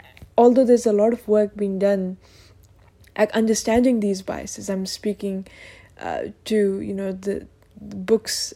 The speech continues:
uh, books like Automated Inequality or Cathy O'Neill's,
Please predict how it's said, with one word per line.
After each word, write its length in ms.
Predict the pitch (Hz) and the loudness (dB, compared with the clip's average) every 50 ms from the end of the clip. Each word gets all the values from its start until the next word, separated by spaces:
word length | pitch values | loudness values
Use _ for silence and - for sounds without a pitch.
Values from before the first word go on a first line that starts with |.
| _ - | _ -8
uh, 360 | 208 196 202 202 - 76 - - 202 - _ _ _ - | -6 -6 -6 -6 -8 -10 -14 -16 -16 -20 _ _ _ -6
books 340 | 196 220 220 - - - - | 0 0 0 0 -2 -8 -6
like 340 | 202 - - - - - _ _ - - - | -6 -6 -8 -10 -14 -20 _ _ -20 -20 -10
Automated 760 | - - 214 214 - - 208 202 202 196 190 202 190 190 196 - | -4 -2 -2 -2 0 -2 -2 0 0 0 0 0 0 0 -2 -4
Inequality 760 | 208 202 196 190 190 - 214 220 220 214 202 - - 208 196 | -4 -4 -4 -4 -2 0 2 2 2 2 0 -4 -4 -4 -4
or 180 | 190 185 196 190 | -2 -4 -4 -4
Cathy 340 | - 202 190 190 - 208 | -4 -4 -4 -4 -6 -8
O'Neill's, 480 | 196 196 196 196 196 196 196 190 - - | -6 -4 -4 -4 -4 -4 -6 -8 -10 -16